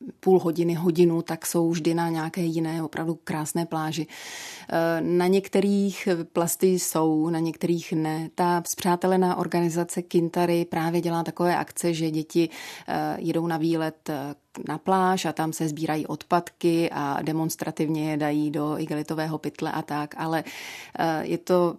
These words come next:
výborné. Myslím si, že pokud to zasáhne pár dětí, tak to bude skvělé, ale myslím si, že, mm, jakoby nějaký takový systém v tom prostě,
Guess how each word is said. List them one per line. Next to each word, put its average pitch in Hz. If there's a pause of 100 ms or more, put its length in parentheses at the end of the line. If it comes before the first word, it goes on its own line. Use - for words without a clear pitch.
(100)
výborné. 180
Myslím 180
si, 175
že 175
pokud -
to 180
zasáhne 175
pár 175
dětí, 165
tak 165
to 175
bude 165
skvělé, 165 (600)
ale 170
myslím 175
si, 185
že, 180 (380)
mm, 165
jakoby 170
nějaký 175
takový 175
systém 160
v 156
tom 165
prostě, 165